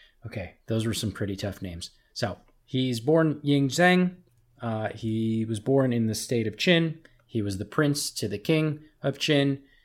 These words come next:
and, you know, his mom, Zhao Ji. So the juicy bit here, though,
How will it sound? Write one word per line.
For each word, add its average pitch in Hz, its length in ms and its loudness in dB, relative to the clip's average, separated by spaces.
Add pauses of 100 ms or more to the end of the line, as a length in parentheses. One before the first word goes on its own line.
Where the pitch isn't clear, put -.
(140)
and, 117 540 -2 (600)
you 113 140 -2
know, 98 60 -2
his 104 160 2
mom, 101 460 0 (380)
Zhao 101 240 -2
Ji. - 260 -12 (1600)
So - 100 -10
the 131 60 6
juicy 233 280 6
bit 139 180 4
here, 117 180 4
though, 98 240 -2